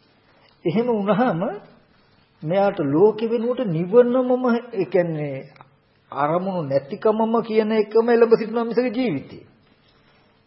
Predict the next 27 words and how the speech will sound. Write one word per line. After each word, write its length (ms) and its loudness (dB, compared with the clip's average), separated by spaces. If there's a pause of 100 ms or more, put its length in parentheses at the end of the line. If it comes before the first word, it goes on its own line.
(760)
අරමුණක් 580 -2
හටගත්තත් 800 -2 (420)
ඒක 220 4
ප්‍රකට 380 0
නැහැ. 320 -20 (1160)
ඒකයි 300 4
වෙන්නේ 360 -4 (100)
අන්තිමට. 480 -20 (600)
දැන් 220 -4
අපිට 320 -4
නිරෝධය 640 0
කියන 260 -4
එක 140 -4
සිහි 320 -4
කෙරුවොත් 540 -2 (560)
සමුදයම 640 0
ප්‍රකටයි, 500 0
ඇති 220 -2
බවම 320 2
ප්‍රකටයි 400 0
මිසක 240 0
නැති 280 0
බව 180 4
හිත 160 -2
රැඳෙන්නේ 480 4
නැහැ 140 2
වගේ. 280 -12